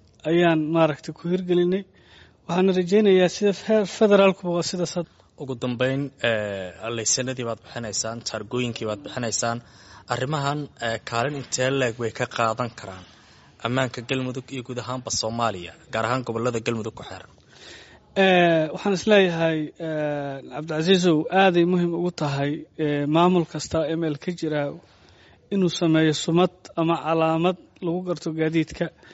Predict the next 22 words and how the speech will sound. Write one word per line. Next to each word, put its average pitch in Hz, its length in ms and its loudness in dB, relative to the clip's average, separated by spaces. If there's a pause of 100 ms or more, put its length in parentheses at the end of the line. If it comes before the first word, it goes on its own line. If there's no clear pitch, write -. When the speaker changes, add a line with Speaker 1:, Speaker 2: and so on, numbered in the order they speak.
(520)
Speaker 1:
Ee, 165 420 4
sidaad 190 260 2
og 185 140 -2
tahay, 170 340 0 (160)
waxaa 165 220 -2
jira 170 200 0
xarumo 170 320 0
dowladeed 170 540 4
oo 175 140 2
inta 170 180 -2
badan 160 260 2
gaadiidku 160 380 4
ay 180 100 0
isticmaalaan. 165 640 2
Waxay 175 220 -2
marayaan 175 380 6
waddo 160 300 4 (100)
ay 170 140 0
yaalaan 160 360 2 (100)
checkpointyo 160 640 0
dowli 170 320 4
ah 160 140 -2